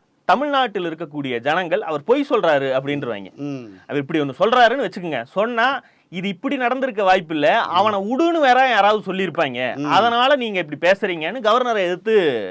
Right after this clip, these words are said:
Speaker 1: கவர்னருடைய கருத்து பொய்யானது,
Speaker 2: ம்.
Speaker 1: அவர் உண்மை சொல்லக்கூடிய ஆசாமி கிடையாதுன்னு முடிவு பண்ணி பேசிடுவாங்க.
Speaker 2: ஆமா.
Speaker 1: ஆனால் இது நீதிபதிங்கிறதுனால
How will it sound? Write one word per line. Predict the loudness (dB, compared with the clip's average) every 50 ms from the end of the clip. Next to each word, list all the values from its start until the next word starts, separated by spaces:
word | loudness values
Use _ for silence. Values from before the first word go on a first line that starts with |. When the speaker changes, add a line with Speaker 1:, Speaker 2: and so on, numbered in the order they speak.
| -6 -2
Speaker 1:
கவர்னருடைய | 2 2 4 4 2 0 -2 -2 0 0 -2 0
கருத்து | 0 0 0 0 -2 -6 -8 -8
பொய்யானது, | -6 -6 -4 -2 0 0 0 0 -2 -6 -8 -10 -12 -14 _ _
Speaker 2:
ம். | -14 -10 -10 -10 -10 -10 -10
Speaker 1:
அவர் | -8 -6 -6
உண்மை | -6 -4 -4 -6 -4
சொல்லக்கூடிய | -4 -4 -6 -6 -6 -6 -4 -2 -2
ஆசாமி | -2 -2 -2 -4 -4 -4 -6
கிடையாதுன்னு | -8 -6 -4 -4 -2 -4 -4 -4 -6 -8 -8 -8 -8 -8 -8
முடிவு | -8 -8 -8 -8 -8 -8
பண்ணி | -8 -8 -8 -8
பேசிடுவாங்க. | -6 -8 -6 -6 -6 -6 -6 -6 -8 -10 -16 _ -14 -10
Speaker 2:
ஆமா. | -10 -10 -10 -10 -14 -8
Speaker 1:
ஆனால் | -4 -2 -2 0 0 -2 -2 -4
இது | -6 -6 -6 -6
நீதிபதிங்கிறதுனால | -4 -2 -2 -2 -2 -4 -4 -6 -6 -4 -4 -4 -4 -4 -8 -8 -6 -4